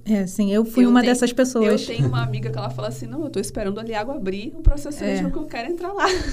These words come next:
Speaker 1: É exatamente isso.
Speaker 2: E aí, como é que tu lida com isso?
Speaker 1: Então, é, o meu maior desafio foi mexer na parte de tecnologia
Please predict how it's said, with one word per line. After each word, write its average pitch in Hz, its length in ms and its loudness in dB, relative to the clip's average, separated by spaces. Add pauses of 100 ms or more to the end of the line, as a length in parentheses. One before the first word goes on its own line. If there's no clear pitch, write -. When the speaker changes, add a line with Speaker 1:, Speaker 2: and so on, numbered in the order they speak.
Speaker 1:
É 220 180 6
exatamente 254 560 2
isso. 208 360 2 (500)
Speaker 2:
E 202 120 -2
aí, 202 60 -2
como 214 200 -8
é 208 80 -8
que - 120 -10
tu 302 100 -4
lida 233 300 -6
com 208 220 -6
isso? 190 400 -6
Speaker 1:
Então, 226 680 6
é, 196 220 4
o 202 40 6
meu 220 140 8
maior 233 240 6
desafio 254 440 4
foi 247 600 2 (140)
mexer 220 320 4
na 240 140 4
parte 226 600 0
de 233 640 4
tecnologia 220 840 4